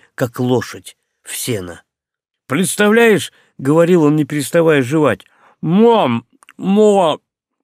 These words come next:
и причём жратва первоклассная.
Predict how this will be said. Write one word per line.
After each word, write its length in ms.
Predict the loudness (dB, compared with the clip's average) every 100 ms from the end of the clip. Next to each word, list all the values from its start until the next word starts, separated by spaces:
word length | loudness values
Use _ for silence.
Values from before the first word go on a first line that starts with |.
| _ -20 _ _
и 120 | -2 0
причём 500 | 0 2 2 2 -4 _ _ -2
жратва 540 | 2 4 2 2 0
первоклассная. 920 | 2 0 0 -2 -2 -2 -4 -6 -8